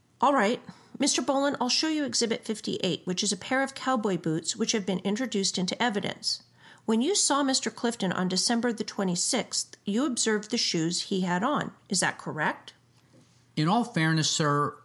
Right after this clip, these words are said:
Speaker 2: when I, when I was,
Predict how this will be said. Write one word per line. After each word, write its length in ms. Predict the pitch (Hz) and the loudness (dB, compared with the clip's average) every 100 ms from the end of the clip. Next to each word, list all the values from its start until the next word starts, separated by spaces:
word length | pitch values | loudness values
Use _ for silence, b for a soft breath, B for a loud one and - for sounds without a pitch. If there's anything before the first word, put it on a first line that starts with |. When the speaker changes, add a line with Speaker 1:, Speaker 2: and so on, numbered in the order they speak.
| _ | _
Speaker 2:
when 260 | 143 127 123 | -2 2 4
I, 340 | 127 127 127 - _ _ _ _ _ b b b b b b | 4 4 2 -4 _ _ _ _ _ b b b b b b
when 160 | 139 147 | 0 4
I 160 | 160 | 4
was, 400 | 160 160 135 - | 4 4 2 0